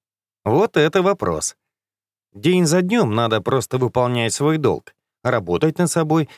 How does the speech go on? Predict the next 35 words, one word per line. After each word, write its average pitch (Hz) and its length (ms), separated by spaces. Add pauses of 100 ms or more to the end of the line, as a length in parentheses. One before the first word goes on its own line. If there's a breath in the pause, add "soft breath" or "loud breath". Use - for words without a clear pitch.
(100)
и 131 60
заботиться 110 640
о 78 40
других, 80 480 (320)
исполнять 120 600
возложенные 113 720
на 104 100
тебя 98 320
обязанности". 92 720 (720)
Каваками 180 460
устал 180 500 (200)
и 160 80
вновь 123 320
сел. 67 320 (760)
"Помнишь, 240 460
я 170 180
говорил 151 360
тебе 127 320
об 131 120
этом, 110 360
когда 107 340
ты 139 160
поехал 113 440
в - 140
Токио? - 460 (420)
Тогда 92 320
ты 147 140
был 123 180
еще 160 280
мальчиком". 110 600 (800)
Сахара 117 400
вспомнил 110 520
переписку 101 540
с - 100
учителем. 101 480